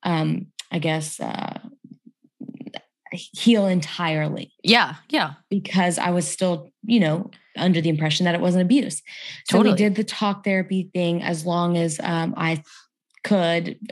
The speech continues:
Speaker 1: with, you know, and then one day I go in and I'm like, "Okay, I'm, I'm actually fine. I don't know
Speaker 2: Yeah.
Speaker 1: what to talk about today." And then we took it one step further and she said,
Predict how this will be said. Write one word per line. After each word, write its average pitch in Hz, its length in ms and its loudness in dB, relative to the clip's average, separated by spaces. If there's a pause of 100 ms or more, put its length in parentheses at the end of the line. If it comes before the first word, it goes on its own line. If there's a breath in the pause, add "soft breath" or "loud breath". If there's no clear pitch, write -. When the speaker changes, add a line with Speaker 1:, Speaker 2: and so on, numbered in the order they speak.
Speaker 1:
with, 170 260 -2
you 185 100 2
know, 160 120 2
and 165 120 2
then 160 200 2
one 165 180 2
day 160 160 0
I 160 140 0
go 156 280 0
in 160 140 2
and 156 120 0
I'm 156 120 2
like, 156 180 0
"Okay, 254 280 2
I'm, 202 180 2
I'm 180 140 -2
actually 190 340 0
fine. 202 380 0
I 190 60 2
don't 214 120 2
know 208 80 6
Speaker 2:
Yeah. 208 120 8
Speaker 1:
what 170 60 2
to 202 60 -2
talk 208 220 0
about 190 200 -2
today." 185 360 0 (580 loud breath)
And 196 180 6
then 196 140 6
we 196 80 4
took 196 220 0
it - 80 -4
one 175 200 2
step - 300 -4
further 180 320 2
and 170 160 0
she 185 200 0
said, 165 500 -2